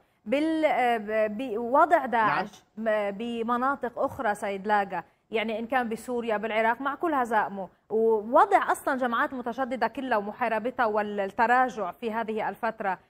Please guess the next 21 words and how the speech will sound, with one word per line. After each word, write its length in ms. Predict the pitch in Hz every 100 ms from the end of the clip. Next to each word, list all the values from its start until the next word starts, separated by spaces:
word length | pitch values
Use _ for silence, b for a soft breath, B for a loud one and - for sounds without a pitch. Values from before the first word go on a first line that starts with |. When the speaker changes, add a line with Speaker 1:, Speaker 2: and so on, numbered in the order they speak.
| b b -
Speaker 1:
آه، 520 | 208 202 196 196 185 -
يؤثر 760 | 247 262 381 415 - 330 370 381 _ _ -
في 180 | 285 285
وجوده 680 | 262 240 240 294 240 247 240
بملاجئ، 1700 | 226 247 247 240 - 214 208 202 180 220 233 247 285 277 202 214 -
كما 220 | 240 240
قلت 220 | 262 247
حضرتك، 400 | 254 240 233 220
ركزت 360 | 226 - 254 220
أنه 160 | 226
هي 100 | 254
ستكون 500 | 247 240 226 254 240
ملجأ 420 | 247 254 196 240 -
مش، 320 | 240 277 - _ _ _ -
آه، 300 | 208 214 208
قاعدة، 680 | - 269 240 190 190 185 175 _ -
سيؤثر 760 | 294 302 302 339 - 302 247
بوجوده 580 | 214 233 226 220 254 233
هناك 380 | 214 233 285 311
Speaker 2:
م- 40 |
Speaker 1:
وكيف؟ 340 | 302 233 190